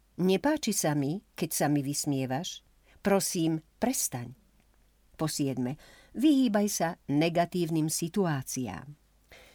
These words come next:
Ak vieš, že sa ti niekto bude vysmievať, skús sa vyhnúť situáciám, kde sa to môže stať. Môže sa presunúť do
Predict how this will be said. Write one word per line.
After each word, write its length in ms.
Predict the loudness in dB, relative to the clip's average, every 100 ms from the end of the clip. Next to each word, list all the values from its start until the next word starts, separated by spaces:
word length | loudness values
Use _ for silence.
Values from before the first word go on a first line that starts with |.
| _ _ 2
Ak 160 | 4
vieš, 580 | 0 0 0 0 -2 -6 -4
že 240 | 0 2
sa 160 | 2 2
ti 160 | 2
niekto 320 | 4 2 2
bude 240 | 2 2 2
vysmievať, 800 | 0 0 2 2 2 0 -4 -8
skús 580 | -6 -4 -2 0 2 2
sa 60 |
vyhnúť 560 | 4 4 6 6 4 0
situáciám, 1040 | 0 0 2 0 0 -2 2 2 4 2 -2 -14 _
kde 240 | -6 -2 0
sa 160 | 0
to 100 | 0
môže 320 | 0 0 0 0
stať. 480 | 0 0 -2 -6 -20 _ _ _ -20 -20 -16 6
Môže 400 | 8 8 4 0
sa 160 | -2
presunúť 540 | 0 0 2 2 2 0
do 100 | -2